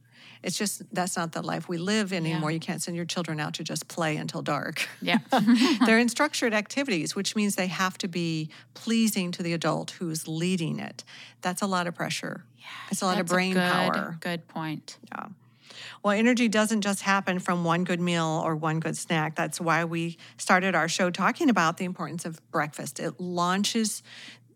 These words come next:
Speaker 1: your children into a good blood sugar balance for the rest of the day. It's hard to get behind that curveball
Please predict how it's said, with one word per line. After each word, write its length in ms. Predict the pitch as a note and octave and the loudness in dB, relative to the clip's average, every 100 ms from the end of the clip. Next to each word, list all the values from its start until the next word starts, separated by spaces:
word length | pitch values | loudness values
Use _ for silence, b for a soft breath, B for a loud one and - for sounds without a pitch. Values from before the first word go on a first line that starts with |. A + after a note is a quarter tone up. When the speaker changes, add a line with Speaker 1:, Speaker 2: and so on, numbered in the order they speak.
| _ _ _ - | _ _ _ 0
Speaker 1:
your 160 | G#3 | 2
children 520 | F#3+ - A3+ G3 F#3+ | 2 2 2 2 0
into 760 | F#3 - F3+ F3+ - F#3 F3 F3 - | 0 0 -2 0 -2 0 0 -4 -4
a 120 | F3 | -4
good 560 | D#3 F3 F3 E3+ F3 F3 | -2 0 0 0 -2 -4
blood 260 | E3 E3 | -2 0
sugar 280 | D#3+ F3 F3 | -2 -4 -2
balance 600 | E3 D#3 D#3 D#3+ D#3+ - - | 0 0 0 -2 -2 -6 -6
for 100 | F3 | -4
the 140 | E3 | 0
rest 260 | D3+ D3+ - | 0 -2 -4
of 80 | D3+ | -6
the 100 | D3 | -6
day. 420 | D#3 D3 D3+ D3 B B B | -4 -4 -6 -8 B B B
It's 120 | G3 - | -10 -4
hard 240 | G3+ F#3 | -2 0
to 80 | G3 | -2
get 180 | F#3+ F#3 | -4 -4
behind 460 | F#3+ F3 F3 F3 | -4 -2 -2 -2
that 180 | E3+ - | -2 -6
curveball 720 | - E3+ D#3+ - - - | -4 -4 -4 -4 -6 -6